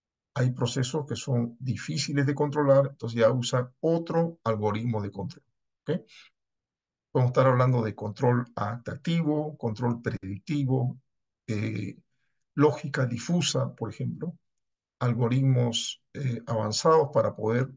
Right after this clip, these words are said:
eh, controlar un, un proceso, ¿no? Pero en la mayoría de casos usamos esta, este algoritmo, que puede tener algunas variantes dependiendo ya del fabricante del controlador,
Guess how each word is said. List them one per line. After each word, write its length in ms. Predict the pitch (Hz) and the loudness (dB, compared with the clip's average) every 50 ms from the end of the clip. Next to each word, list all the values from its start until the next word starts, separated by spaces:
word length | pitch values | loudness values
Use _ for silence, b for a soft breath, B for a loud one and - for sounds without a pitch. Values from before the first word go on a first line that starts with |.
| _ _ _ _ _ _ _ _ _ _ _ _ _ _ _ - | _ _ _ _ _ _ _ _ _ _ _ _ _ _ _ -8
eh, 500 | - 110 110 110 113 113 113 - - - - | -6 -4 -4 -2 -2 -4 -4 -6 -10 -8 -2
controlar 540 | - 180 180 170 151 147 143 143 143 139 139 - | 0 0 2 2 4 6 6 6 6 6 4 0
un, 320 | 139 135 139 143 143 - - | 0 2 2 2 0 -2 -2
un 120 | 175 156 | -2 0
proceso, 460 | 135 - 131 - - 120 - - - - | 0 2 0 0 -2 -4 -6 -8 -10 -8
¿no? 180 | 147 196 240 - _ _ _ _ | -8 -8 -8 -10 _ _ _ _
Pero 380 | - 135 127 123 127 131 127 127 | -2 0 2 2 2 2 0 -2
en 340 | - - _ _ - 123 123 | -6 -16 _ _ 0 2 4
la 80 | 120 | 4
mayoría 440 | 120 120 117 127 160 190 185 175 175 | 4 4 4 2 2 2 2 2 2
de 140 | 170 160 143 | 2 0 2
casos 560 | - 175 170 170 190 196 196 - - - _ _ - | 2 0 0 0 -2 -4 -4 -6 -8 -10 _ _ -10
usamos 500 | 135 127 - - 147 143 147 147 - - | -6 -4 0 0 0 0 0 -2 -4 -4
esta, 500 | 143 135 - - 139 139 135 131 131 131 - - _ _ _ _ _ _ _ _ _ _ - | -6 -4 2 4 6 6 6 4 2 -2 -6 -10 _ _ _ _ _ _ _ _ _ _ -2
este 180 | 139 131 147 | 0 4 4
algoritmo, 480 | 135 135 135 151 160 143 120 113 165 131 | 6 8 8 8 8 8 4 2 0 -2
que 120 | - 135 | -4 -2
puede 180 | 135 208 208 185 | 2 2 2 2
tener 160 | 190 196 190 | 2 2 2
algunas 260 | 175 175 185 175 165 | 2 2 2 2 4
variantes 560 | 135 135 131 156 160 156 160 165 175 165 160 | 4 4 4 4 2 -2 -2 -4 -6 -6 -4
dependiendo 500 | 131 123 123 - 110 117 123 135 139 131 | -4 -6 -6 -4 -4 -2 0 0 2 2
ya 160 | 123 131 127 131 | 2 2 2 2
del 220 | 127 117 107 104 - | 0 -2 -4 -8 -6
fabricante 500 | - - 104 107 104 - 139 131 127 127 | -2 0 0 0 2 2 2 2 4 2
del 140 | 120 110 104 | -2 -4 -4
controlador, 580 | - 110 101 92 101 101 95 92 87 87 - | -4 -6 -6 -4 -4 -4 -4 -4 -4 -6 -10